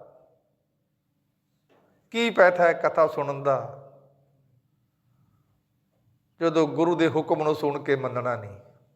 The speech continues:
ਬਹੁਤ ਵੱਡਾ ਗੁਨਾਹਕਾਰ ਹੈ,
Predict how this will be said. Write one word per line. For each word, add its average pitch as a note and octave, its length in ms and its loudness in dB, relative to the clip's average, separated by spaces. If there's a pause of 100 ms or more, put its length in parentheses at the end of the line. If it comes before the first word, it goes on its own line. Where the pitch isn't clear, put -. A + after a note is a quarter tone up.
(1300)
ਬਹੁਤ E3+ 300 4
ਵੱਡਾ F3 280 6
ਗੁਨਾਹਕਾਰ D#3 560 4
ਹੈ, C3+ 400 -4